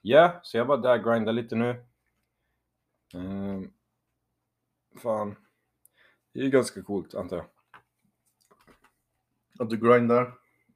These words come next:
Speaker 1: Ja, på jobbet.
Speaker 2: På jobbet? Men vad är det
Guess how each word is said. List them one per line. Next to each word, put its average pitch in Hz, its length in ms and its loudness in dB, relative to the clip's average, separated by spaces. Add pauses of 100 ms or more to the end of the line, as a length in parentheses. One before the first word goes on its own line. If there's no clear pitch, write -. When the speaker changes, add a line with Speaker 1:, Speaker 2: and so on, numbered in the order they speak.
(160)
Speaker 1:
Ja, 104 180 -12
på 101 160 -8
jobbet. 101 280 -8 (1300)
Speaker 2:
På 110 80 -6
jobbet? 117 300 -2
Men 117 160 2
vad 131 140 8
är 135 60 6
det 110 120 -4